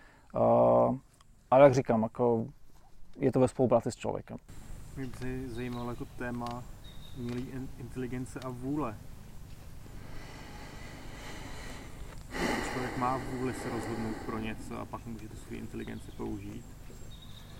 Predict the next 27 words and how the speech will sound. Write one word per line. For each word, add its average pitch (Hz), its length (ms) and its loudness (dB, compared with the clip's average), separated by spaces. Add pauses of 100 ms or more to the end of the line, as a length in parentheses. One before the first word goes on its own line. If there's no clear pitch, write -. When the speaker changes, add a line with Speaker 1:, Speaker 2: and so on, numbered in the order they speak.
(1300)
Speaker 2:
Je 113 180 -4
Speaker 1:
Jo, 156 260 12 (120)
Speaker 2:
to 135 100 -2
Speaker 1:
jo. 127 160 4 (100)
Speaker 2:
umělá 120 280 -14
inteligence? 117 480 -18 (1200)
Speaker 1:
O - 60 0
tom 180 200 12
si 214 140 10
psal - 180 12
nějaký 185 180 12
text, 135 420 8
eh, 127 180 4
který 131 160 0
se - 120 -2
jmenoval 139 320 10
Does, 127 340 6
Does, 127 200 2
Does 131 360 4
Mach-, 131 340 0
Does 131 160 4
a 147 40 6
Machine 131 340 4
Lack? 120 260 4 (540)
Jako - 140 -6
jestli 123 280 0
post-, - 340 -6